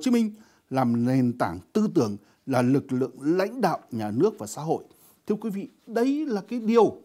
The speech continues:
mà Đảng Cộng sản Việt Nam muốn hợp thức hóa cái vai trò của họ trong hiến pháp, muốn hiến pháp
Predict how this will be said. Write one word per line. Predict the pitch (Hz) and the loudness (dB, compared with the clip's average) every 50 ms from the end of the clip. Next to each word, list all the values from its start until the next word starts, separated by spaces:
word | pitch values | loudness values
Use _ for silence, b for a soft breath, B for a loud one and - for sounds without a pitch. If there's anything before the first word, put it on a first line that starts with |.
| b b b b b b - | b b b b b b -8
mà | 131 127 143 | -4 -4 -4
Đảng | 139 143 123 107 92 101 | -4 -6 -10 -12 -12 -14
Cộng | - 117 107 - | -16 -18 -18 -18
sản | - - 95 92 98 92 | -18 -18 -16 -16 -16 -16
Việt | - 113 - 160 | -16 -14 -10 -8
Nam | 160 156 147 165 185 175 | -8 -6 -6 -8 -8 -8
muốn | 165 185 226 240 208 - - _ | -10 -8 -8 -8 -10 -10 -16 _
hợp | - 214 208 208 - - | -2 -2 -2 -2 -4 -12
thức | 294 277 - - | -12 -12 -10 -6
hóa | 214 202 214 233 277 b b b b b | -4 -4 -4 -4 -12 b b b b b
cái | - 254 | -10 -8
vai | 226 208 208 233 226 240 233 226 | -6 -4 -4 -2 -2 -2 -4 -2
trò | - 220 175 143 123 - | 2 4 4 4 4 2
của | - 151 127 - | -8 -12 -8 -6
họ | - - - b b b b b | -6 -8 -8 b b b b b
trong | - 202 196 196 | -6 -4 -4 -2
hiến | 208 233 240 | -4 -4 -4
pháp, | 226 - 214 208 - b b b b b b | -6 -6 -8 -8 -8 b b b b b b
muốn | 151 160 185 214 240 277 294 | -4 -2 0 0 0 0 0
hiến | 320 277 247 269 311 339 339 330 - | 0 0 0 0 0 -2 -4 -8 -10
pháp | - 254 269 269 | -10 -8 -8 -8